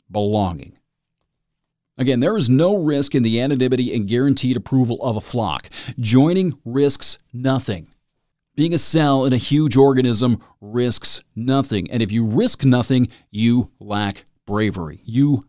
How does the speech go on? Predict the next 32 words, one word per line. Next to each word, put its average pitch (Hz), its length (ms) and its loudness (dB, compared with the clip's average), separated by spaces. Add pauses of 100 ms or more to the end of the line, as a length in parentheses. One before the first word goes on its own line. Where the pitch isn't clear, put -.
lack 92 540 -8
courage. 107 480 -4
To 110 100 -2
stand 208 400 0
independent 165 520 0
and 101 120 -6
apart, 143 380 -4 (200)
courage 147 460 0 (100)
is 131 360 0
required, 131 840 -2
demanded, 139 720 -2 (540)
or 151 160 -2
it's - 100 -4
impossible. 107 680 0 (640)
Solidarity 170 640 2
has 127 400 -2
its 123 180 2
place, 113 380 -2
but 113 260 -4
not, 113 540 -2 (140)
my 101 160 -6
friends, 113 280 0
in 101 60 -2
a 92 60 -4
conversation 143 720 2
about 117 260 -2
independent 117 520 -2
thought 123 280 -2 (300)
and 113 160 -2
the 107 60 -4
corrosive 123 480 2
effects 113 380 0